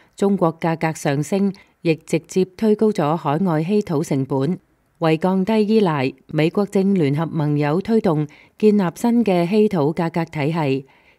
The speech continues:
二月四號，美國副總統曼斯表示，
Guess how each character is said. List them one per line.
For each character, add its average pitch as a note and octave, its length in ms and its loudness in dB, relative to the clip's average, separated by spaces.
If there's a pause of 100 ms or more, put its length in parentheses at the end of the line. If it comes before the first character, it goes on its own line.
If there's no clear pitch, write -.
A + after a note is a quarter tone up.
(100)
二 D#3 160 -2
月 D#3+ 60 0
四 D#3+ 240 -2
號， C#3 300 0 (380)
美 D#3+ 180 2
國 F#3 180 -2
副 F3+ 340 0
總 F3 220 0
統 F3 120 0
曼 D#3+ 280 0
斯 G3+ 160 0
表 D3 180 0
示， C#3 380 0